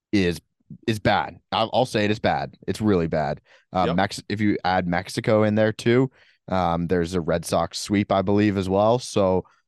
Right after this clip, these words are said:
Speaker 1: um, yeah, not really <laughs> good when I'm out of the country. You're gonna, you guys are gonna hate Cincinnati next weekend.
Speaker 2: <laughs> Oh, last time Gate fourteen boys went to, uh, watch the Jays play an away game, they, they got no hit. Um,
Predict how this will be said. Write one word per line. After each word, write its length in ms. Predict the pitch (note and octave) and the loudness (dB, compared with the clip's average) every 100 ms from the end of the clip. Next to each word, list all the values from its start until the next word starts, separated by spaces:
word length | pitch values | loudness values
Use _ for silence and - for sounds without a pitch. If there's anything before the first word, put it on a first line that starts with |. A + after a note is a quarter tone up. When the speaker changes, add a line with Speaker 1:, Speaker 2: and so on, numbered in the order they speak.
| _ | _
Speaker 1:
um, 460 | - G2 G2 G2 F#2+ - | -2 0 2 0 -2 -4
yeah, 160 | A#2 | -2
not 320 | F#2+ F#2+ G2 - | 0 0 0 0
really 240 | G2 G2+ | 0 0
<laughs> 160 | G#2+ - | -2 -4
good 160 | G#2+ | -2
when 160 | F#2+ F#2 | 0 0
I'm 120 | F2+ | 2
out 80 | F2+ | 0
of 80 | F2+ | 0
the 40 | |
country. 300 | F2+ F#2 A2 | -2 -2 -2
You're 160 | G2 G#2+ | 0 2
gonna, 240 | B2 A2+ - _ | 4 2 -2 _
you 100 | G#2 | 2
guys 120 | A#2 | 2
are 40 | A2+ | 2
gonna 160 | A2 | 0
hate 260 | A2 G#2+ - _ - - _ | 2 0 -2 _ -20 -20 _
Cincinnati 540 | - A2 G2+ F#2+ F2+ | -4 -2 0 0 0
next 280 | E2 D2+ - | -2 -6 0
weekend. 300 | F#3 - F#3 | 0 4 2
Speaker 2:
<laughs> 0 | - | 4
Oh, 420 | F#3 - F#3+ F3+ F3 F3+ - C#4 D#3 | 2 4 4 4 2 0 -4 -6 2
last 360 | D3+ F#3+ G#3 | 4 6 4
time 280 | A3 G#3 G3+ | 4 4 4
Gate 240 | F3+ F#3+ F3 | 2 0 2
fourteen 480 | F3+ E3 F3+ F3+ | 0 0 -2 -2
boys 300 | E3+ E3 D3+ | 2 2 2
went 240 | C3+ D3+ - - | 0 -4 -6 -10
to, 460 | - D3+ C#3+ C3+ A2+ _ _ - _ _ - | -2 2 2 2 -2 _ _ -20 _ _ -4
uh, 260 | C3 B2+ A#2 | 0 0 2
watch 260 | D3 E3+ - | 2 2 0
the 80 | |
Jays 320 | D3 D3+ E3+ - | -4 -2 -2 -2
play 180 | E3+ D3 | -2 -2
an 40 | |
away 280 | C3+ D3 D3+ | 0 0 0
game, 240 | C3+ B2 | -2 -2
they, 180 | A#2+ G#2+ - - | -4 -6 -10 -4
they 120 | B2+ | 0
got 200 | C3 A#2+ | 2 2
no 160 | A#2+ A2 | 2 2
hit. 220 | B2 - _ _ _ - | 0 -4 _ _ _ -2
Um, 640 | A#2+ A#2 A2+ G#2+ G2 F#2 | 2 2 0 -2 -4 -14